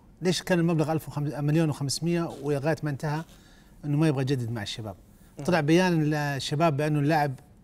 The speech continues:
Speaker 1: ليس من ضمن حسابات نادي الشباب ويمكن أي نادي ممكن يفاوضه.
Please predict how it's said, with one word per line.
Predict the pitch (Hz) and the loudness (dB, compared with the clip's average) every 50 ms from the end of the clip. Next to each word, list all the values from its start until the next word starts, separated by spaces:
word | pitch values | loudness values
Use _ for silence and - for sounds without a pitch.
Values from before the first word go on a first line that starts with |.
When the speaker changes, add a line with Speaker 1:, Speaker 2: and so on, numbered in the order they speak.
| - - - | -20 -18 -6
Speaker 1:
ليس | 143 160 165 147 - | 0 0 2 2 2
من | 139 135 127 | -2 -2 -2
ضمن | 143 139 120 | -2 -2 -4
حسابات | - - - 147 147 139 127 | -6 -6 -6 -2 -2 -2 -2
نادي | 135 123 120 | -2 -4 -4
الشباب | 113 - 127 127 156 175 180 175 - - - - - - - - - | -6 -6 -6 -4 -2 -2 -4 -4 -10 -20 -20 -20 -20 -20 -20 -10 -2
ويمكن | 151 156 165 147 - 160 | 0 2 2 2 2 0
أي | 160 156 151 | 2 2 4
نادي | 160 151 135 131 | 2 2 2 0
ممكن | 139 123 - 135 | -2 -2 -2 -4
يفاوضه. | 131 117 - 127 117 104 92 87 | -4 -4 -4 -6 -6 -6 -8 -12